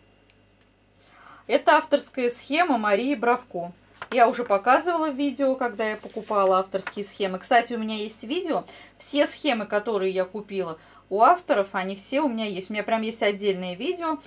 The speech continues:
называется «Авторские схемы». И вот одна из них, вот эта была схема. И я так посчитала,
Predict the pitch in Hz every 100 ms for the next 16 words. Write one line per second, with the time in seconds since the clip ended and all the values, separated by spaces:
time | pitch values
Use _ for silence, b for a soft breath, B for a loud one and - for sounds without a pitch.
0 | B 196 190 196 220 240 240 185 196 -
1 | 185 - 190 190 - 170 151 147 B B
2 | 190 247 370 233 220 247 240 233 220 240
3 | 208 196 185 170 147 160 160 - - 156
4 | 143 B B B B - 233 254 233 285
5 | 285 233 - 214 220 - 269 294 214